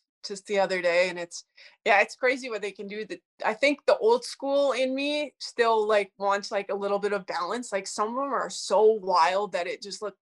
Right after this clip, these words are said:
looks like somebody threw up on pads. Uh, so there's definitely a balance, but it's pretty cool. The, like, technology has come so far.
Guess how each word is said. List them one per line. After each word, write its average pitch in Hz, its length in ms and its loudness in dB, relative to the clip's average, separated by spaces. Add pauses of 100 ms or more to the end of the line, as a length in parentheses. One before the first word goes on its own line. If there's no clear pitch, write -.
(120)
looks 196 260 -8
like 196 180 0
somebody 202 300 -6
threw 190 420 2
up 165 220 4
on 175 140 0
pads. 175 500 0 (540)
Uh, 180 420 4 (320)
so 214 420 2
there's 208 220 -2
definitely 220 380 -2
a 196 40 -6
balance, 190 300 0
but 202 100 -8
it's 202 160 -6
pretty 254 280 -10
cool. 202 340 0
The, 175 360 4 (480)
like, 196 440 0
technology 220 560 2
has 196 140 -6
come 190 240 -4
so 190 240 -6
far. 180 380 -2